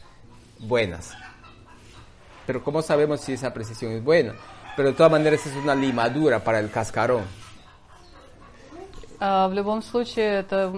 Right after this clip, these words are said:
Speaker 2: можете себе представить такую картинку, что это яичко, кото-, в котором, а, рождается ребёнок, постепенно со всеми обстоятельствами жизненными, когда он слышит различного рода оценки и классификации,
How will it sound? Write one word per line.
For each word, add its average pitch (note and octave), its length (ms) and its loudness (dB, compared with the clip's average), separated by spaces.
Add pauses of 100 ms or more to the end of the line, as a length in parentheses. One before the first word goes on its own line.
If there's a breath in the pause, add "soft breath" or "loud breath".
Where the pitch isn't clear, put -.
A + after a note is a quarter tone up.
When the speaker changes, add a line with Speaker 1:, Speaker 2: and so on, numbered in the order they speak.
Speaker 2:
можете G3+ 280 -6
себе G3 100 -6
представить G3+ 440 2
такую F#3+ 220 -6
картинку, G3 480 -2
что - 160 -4
это F3 420 2
яичко, G3 540 -2
кото-, F3 500 -4
в - 60 -20
котором, D#3+ 440 -2 (460 loud breath)
а, D#3 220 -2
рождается D#3+ 580 0
ребёнок, F#3 460 -6
постепенно G3+ 640 -4
со F#3 140 -10
всеми F#3+ 560 -4 (220)
обстоятельствами F#3 720 -2
жизненными, F3 540 -2
когда E3 520 2
он E3+ 220 -2
слышит F#3+ 460 -8
различного F3 580 -2
рода E3+ 300 2
оценки G3+ 460 -2
и E3 280 -2
классификации, E3+ 1040 -2